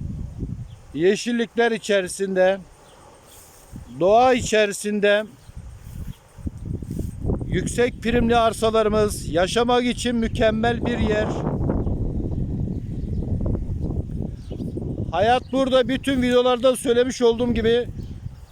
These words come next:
hayat çok kolay, yaşamak mükemmel. Her şey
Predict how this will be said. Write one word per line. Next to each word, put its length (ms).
hayat 380
çok 240
kolay, 460
yaşamak 600
mükemmel. 800
Her 240
şey 300